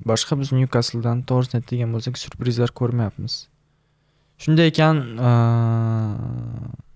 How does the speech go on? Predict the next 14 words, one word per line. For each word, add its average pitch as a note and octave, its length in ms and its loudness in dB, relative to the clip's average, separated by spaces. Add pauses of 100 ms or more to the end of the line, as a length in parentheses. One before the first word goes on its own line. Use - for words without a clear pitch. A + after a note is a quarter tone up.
(680)
Arsenal C3+ 640 2 (640)
ming, C#3 360 4
e, B2+ 200 -2 (180)
o'zini B2+ 560 4
yomon B2 300 6
holatida, A#2+ 500 2
jarohatlar A#2+ 640 2
holatida B2+ 540 2
va A#2+ 80 2
formada C3 500 2
bo'lmay A#2+ 320 4 (440)
turgan C3 360 0
holatda, A#2 560 0 (1200)
e, A#2+ 120 2